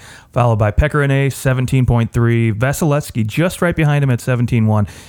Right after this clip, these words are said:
and then Marc-Andre Fleury and Bobrovsky round out the top five. So, yeah, I got the former Vezina winner there at number two, but Carey Price, the guy who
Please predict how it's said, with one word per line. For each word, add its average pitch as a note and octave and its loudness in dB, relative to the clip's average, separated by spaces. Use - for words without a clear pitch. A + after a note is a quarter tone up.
and A#2+ 2
then A2+ 2
Marc-Andre A2 2
Fleury G#2 0
and G2+ 0
Bobrovsky G#2 0
round G#2+ 0
out G#2+ 0
the G2 -6
top - -4
five. G#2 -2
So, - 2
yeah, C3 4
I C#3+ 0
got B2+ 0
the B2+ 0
former D3+ 0
Vezina C3 0
winner A2+ 0
there A2+ 2
at A2 -2
number A2+ 2
two, A#2+ 0
but G#2+ -2
Carey C#3+ 0
Price, D3 -2
the B2 -4
guy B2 2
who A2+ 2